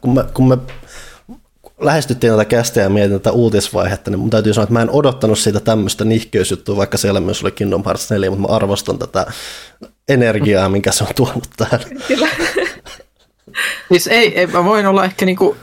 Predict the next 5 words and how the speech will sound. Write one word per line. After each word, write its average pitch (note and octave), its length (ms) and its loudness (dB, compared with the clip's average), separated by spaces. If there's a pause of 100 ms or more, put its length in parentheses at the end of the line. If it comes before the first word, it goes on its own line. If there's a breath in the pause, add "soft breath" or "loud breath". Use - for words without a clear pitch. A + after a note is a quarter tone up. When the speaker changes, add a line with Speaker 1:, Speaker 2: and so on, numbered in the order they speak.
(200)
Speaker 3:
yleensäkin D#3+ 760 0 (280)
nihkeä C3+ 560 2
enemmänkin, A#2 560 -2 (320)
mm, B2+ 220 -4 (1120)
pelialalle. B2 720 0